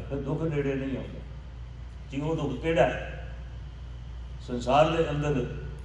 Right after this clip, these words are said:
ਅਨੇਕਾਂ ਪ੍ਰਕਾਰ ਦੇ ਦੁੱਖ ਨੇ, ਪਰ ਸਤਿਗੁਰ ਪਾਤਸ਼ਾਹ ਜੀ ਨੇ ਜੰਮਣ ਮਰਨ ਨੂੰ ਵੱਡਾ ਦੁੱਖ ਮੰਨਿਆ।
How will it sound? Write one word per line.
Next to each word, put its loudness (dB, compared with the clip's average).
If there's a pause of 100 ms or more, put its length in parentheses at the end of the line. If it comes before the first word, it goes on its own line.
ਅਨੇਕਾਂ 4
ਪ੍ਰਕਾਰ 6
ਦੇ 0
ਦੁੱਖ 2
ਨੇ, 4 (840)
ਪਰ 8
ਸਤਿਗੁਰ 4
ਪਾਤਸ਼ਾਹ 6
ਜੀ 2
ਨੇ 2
ਜੰਮਣ 4
ਮਰਨ 8
ਨੂੰ 2
ਵੱਡਾ 6
ਦੁੱਖ -2
ਮੰਨਿਆ। 0